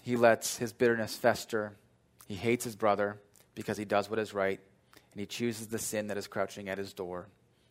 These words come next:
And in his envy, he murders Abel. You see, in, in leaning away from God's offer of forgiveness, he leans into his sin of envy and his hatred of his brother,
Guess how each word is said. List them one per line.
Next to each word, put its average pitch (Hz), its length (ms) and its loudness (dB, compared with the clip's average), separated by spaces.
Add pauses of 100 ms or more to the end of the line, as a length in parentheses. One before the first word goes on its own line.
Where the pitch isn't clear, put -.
And 95 140 -6
in 92 60 -4
his 95 120 -4
envy, 95 320 -6
he 92 380 -10 (600)
murders 101 640 -2 (300)
Abel. 101 420 -4 (2750)
You 127 120 -2
see, 139 220 6
in, 151 260 4
in 151 180 6
leaning 175 300 6
away 143 320 10
from 135 180 -2
God's 123 560 10
offer 120 400 10
of 110 140 4
forgiveness, 113 580 2
he 120 140 0
leans 123 420 -2
into 113 300 -4
his 107 160 0
sin 113 240 0
of 98 100 0
envy 104 540 -2 (600)
and 110 140 0
his 104 140 2
hatred 113 520 0 (380)
of 107 160 0
his 104 140 -6
brother, 127 560 6